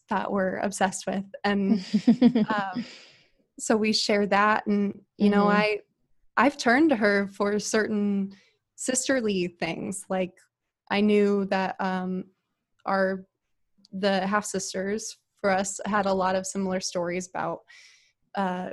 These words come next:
Speaker 1: birth control pills and, and issues with that, with mental health. I turned to her and was like, "Hey, do you know about alternatives to this?" And
Speaker 2: Yeah.
Speaker 1: I was able to reach out, and we both,
Speaker 2: Good.
Speaker 1: um,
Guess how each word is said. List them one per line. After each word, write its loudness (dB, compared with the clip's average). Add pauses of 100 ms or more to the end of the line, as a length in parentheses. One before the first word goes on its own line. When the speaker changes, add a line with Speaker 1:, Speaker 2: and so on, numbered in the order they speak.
Speaker 1:
birth -4
control -2
pills 0
and, -4
and -2
issues -4
with -6
that, -2
with -4 (240)
mental -4
health. -2 (160)
I -2
turned -4
to -6
her 0
and -4
was -12
like, -8 (420)
"Hey, -4
do -2
you 0
know 4
about 0
alternatives -4
to -4
this?" -10
And -2
Speaker 2:
Yeah. -6 (160)
Speaker 1:
I 4
was 4
able 4
to 0
reach -2
out, 2
and -2
we 0
both, 0
Speaker 2:
Good. -4
Speaker 1:
um, -2